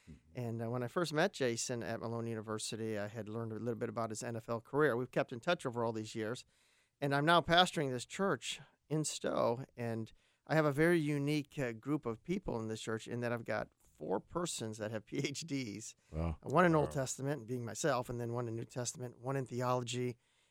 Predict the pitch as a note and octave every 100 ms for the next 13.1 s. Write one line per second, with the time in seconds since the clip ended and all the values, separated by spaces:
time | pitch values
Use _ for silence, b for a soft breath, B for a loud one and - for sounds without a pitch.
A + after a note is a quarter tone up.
0 | _ - A#2+ A#2 A2+ A#2 - A2 A#2+ A2
1 | A2 F3+ - - - - C3+ D3+ C#3 C3
2 | F#3 - D3 C3+ B2+ A#2 C3+ C3 B2+ A#2
3 | A#2+ A#2 D3 C3+ - C#3+ B2+ B2+ D#3 C#3
4 | B2+ - _ _ _ - C3+ - E3+ G3
5 | B2+ A#2+ - A#2 A2 B2 A2+ A#2 A#2 A#2
6 | C#3+ C#3 C#3 C3 B2 A#2+ _ _ _ _
7 | D#3+ G3 - C3 A#2 - A#2 A#2+ A2+ A#2
8 | A2 - A#2+ - A2 G#2 G#2+ F2 - _
9 | _ G2+ G2+ F#2 C3 C#3 D3+ A#2+ - E3+
10 | D3 C3+ C3 D3 C#3+ C3+ A#2 A#2+ A2 A#2+
11 | C3+ D#3 - C3+ B2 A#2 A2+ A2 A#2 B2
12 | C3+ B2+ C3 C#3 D#3 B2 B2 A#2+ - C3+
13 | C3